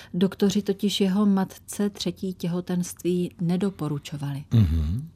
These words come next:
Speaker 2: I přesto se jeho rodiče o dítě pokoušeli a teprve po dvou potratech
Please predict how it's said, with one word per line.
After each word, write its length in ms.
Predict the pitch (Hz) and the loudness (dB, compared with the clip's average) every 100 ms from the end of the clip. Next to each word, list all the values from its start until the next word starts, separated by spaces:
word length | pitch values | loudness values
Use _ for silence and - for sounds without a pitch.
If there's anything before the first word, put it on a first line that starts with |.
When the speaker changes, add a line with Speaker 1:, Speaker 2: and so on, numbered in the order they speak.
| - - - | -18 -16 -6
Speaker 2:
I 80 | 123 | 0
přesto 440 | 120 - 180 - 170 | 0 2 2 2 0
se 200 | - 151 | 2 2
jeho 220 | 135 135 | 4 6
rodiče 420 | 131 127 127 131 - | 4 2 0 -4 2
o 140 | 117 | 4
dítě 340 | 107 120 120 76 | 4 2 -2 -4
pokoušeli 1200 | - 80 - 90 82 82 - 95 98 110 131 151 - - - | -2 -6 -2 -2 -2 -4 -4 -2 0 0 0 -4 -12 -20 -8
a 100 | 95 | -2
teprve 360 | 117 113 127 127 | -2 0 2 2
po 180 | - | 2
dvou 260 | 147 156 165 | 2 6 6
potratech 800 | 156 127 - 107 - 117 123 - | 6 0 4 2 2 0 -2 -6